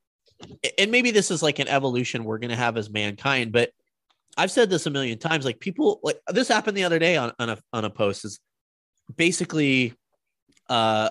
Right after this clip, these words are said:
I made a meme about a guy banging a rookie or something, right? And some guy said, "Well, that, they're consenting adults." And I'm like, "Oh, you must be the L T." And so, you know, people are kinda cracking jokes, but then one guy comments, like, "Well, look at his wife," or something like that.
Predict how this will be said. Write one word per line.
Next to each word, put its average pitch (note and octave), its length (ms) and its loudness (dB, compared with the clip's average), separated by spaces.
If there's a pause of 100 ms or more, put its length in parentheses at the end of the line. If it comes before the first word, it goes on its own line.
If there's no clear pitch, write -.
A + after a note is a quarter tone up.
I B2+ 60 -2
made C3+ 220 -2
a B2+ 40 -4
meme A#2 540 -8
about G#2+ 560 0 (440)
a G#2+ 80 -6
guy G#2+ 540 2
banging G#2+ 340 -4
a G2+ 260 -2 (120)
rookie G2+ 360 -4
or G#2 60 -6
something, G#2 340 -12
right? A2 260 -2 (480)
And B2+ 340 0 (380)
some D3+ 240 -2
guy B2+ 160 2
said, A#2+ 160 -2
"Well, A2+ 140 -2
that, C3 140 0
they're C#3 140 0
consenting A2 480 -6
adults." A#2+ 340 0
And A#2 60 -8
I'm A2 80 -4
like, A#2 160 -2
"Oh, E3+ 80 4
you D#3+ 160 2
must D3 220 -4
be C#3 80 -6
the B2 140 0
L A#2 120 0
T." D#3 320 0
And A2+ 140 -8
so, C#3+ 320 -2 (400)
you D#3 80 0
know, D3+ 160 0
people F3 320 -2
are - 20 2
kinda D#3+ 220 0
cracking B2 320 -2
jokes, D#3 360 0
but C#3+ 140 -4
then C3+ 140 -6
one A3 180 -2
guy F3 160 0
comments, B2 540 -2
like, A2+ 280 0 (1000)
"Well, C3 180 2
look D#3+ 160 0
at C3+ 100 0
his G3 280 -2
wife," C3 260 2
or A2+ 60 -8
something C#3+ 400 -8
like A2+ 300 -2
that. C3+ 280 0